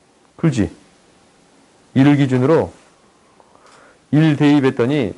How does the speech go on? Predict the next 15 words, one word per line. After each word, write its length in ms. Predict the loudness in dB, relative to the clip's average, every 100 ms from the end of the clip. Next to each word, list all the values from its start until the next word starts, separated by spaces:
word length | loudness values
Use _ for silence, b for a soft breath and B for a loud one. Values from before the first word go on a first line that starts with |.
| -8
얘는 300 | -6 -4 -2
뭐가 200 | 0 0
나오고? 400 | 0 0 -2 -8 -10 _ _
사가 320 | _ -10 -6
나와요. 300 | -6 -6 -8 -16 _ _ _ _ _ _ _ _ _ _
그래서 220 | -8 -4
이렇게 1000 | -2 0 2 2 2 2 0 -4 0 0 0
그려지고 500 | -4 -6 -8 -14 -14 _ _ _ _ b b b b b b -4
여기다 180 | 0
일 300 | 2 2 2
대입하면 500 | 0 2 2 0 0 0
얘도 140 | -2
사 200 | -2 -2
나오네? 360 | 0 0 -2 -4 _ _ _ _ _ _ _ _ _
그렇지? 420 | -6 -2 -2 -4